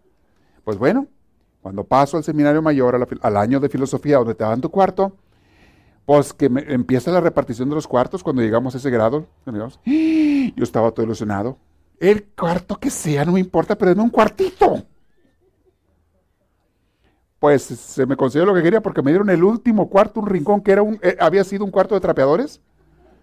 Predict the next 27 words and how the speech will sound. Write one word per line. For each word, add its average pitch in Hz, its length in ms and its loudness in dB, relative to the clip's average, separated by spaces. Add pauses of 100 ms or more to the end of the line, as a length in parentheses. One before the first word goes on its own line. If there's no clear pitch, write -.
(260)
donde 143 180 0
guardaban 147 400 4
trapeadores. 170 600 -2 (600)
Lo 131 140 2
habían 165 200 2
convertido 160 540 0
en, 143 220 -2
en 127 120 0
cuartito 160 380 0
porque 147 200 -4
ya 135 60 4
no 156 60 2
había, 151 380 2
éramos 135 260 0
muchos 131 220 -4
seminaristas, 123 580 -2
me 117 80 -10
acuerdo, 120 200 -4
estábamos 127 320 -4
en 120 60 -6
Guadalajara, 110 480 -2 (580)
no 123 120 -2
había 139 200 2
más, 151 360 0 (200)
me 143 100 2
tocó 180 340 2
ese. 208 380 2